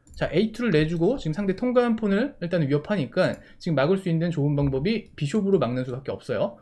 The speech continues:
그러니까 비숍을 지금 끌어들인 거예요. 그러니까 상대 대각선도 막아놓고, 그러니까 밝은 색으로, 그 다음에 상대 비숍을 끌어들이죠. 자, 그 다음에 이제 전개가 중요한데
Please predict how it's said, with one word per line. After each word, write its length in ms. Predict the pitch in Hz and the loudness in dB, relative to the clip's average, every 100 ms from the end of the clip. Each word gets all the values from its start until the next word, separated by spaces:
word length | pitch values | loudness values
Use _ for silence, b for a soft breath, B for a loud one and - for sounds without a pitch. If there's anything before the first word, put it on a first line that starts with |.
| B | B
그러니까 180 | B 127 | B -6
비숍을 440 | 160 180 233 202 | -2 0 2 2
지금 220 | 160 143 143 | 2 0 2
끌어들인 420 | 220 165 135 139 | 2 2 2 2
거예요. 260 | 120 101 - - _ | 0 -4 -10 -20 _
그러니까 260 | - - | -12 -6
상대 220 | 147 226 208 | 0 2 2
대각선도 440 | 151 160 170 147 | 2 0 0 -2
막아놓고, 760 | 110 131 127 107 123 156 254 | -2 0 -2 -4 -4 -2 -4
그러니까 100 | - | -8
밝은 280 | - 120 127 | -8 -4 -4
색으로, 460 | 131 117 113 247 - B B | -4 -4 -2 -4 -6 B B
그 80 | 139 | 0
다음에 500 | 139 151 233 262 - | 2 2 0 -4 -8
상대 220 | - 175 | -6 -4
비숍을 300 | 165 143 135 | -4 -4 -4
끌어들이죠. 540 | 139 185 151 127 113 - - | -2 0 -2 -4 -8 -10 -12
자, 140 | - 131 | -10 -4
그 160 | 160 | 2
다음에 260 | 220 226 202 | 4 4 4
이제 80 | 143 | 2
전개가 280 | 131 139 | 0 0
중요한데 600 | 127 123 120 123 185 247 | 0 -4 -4 -2 -2 -2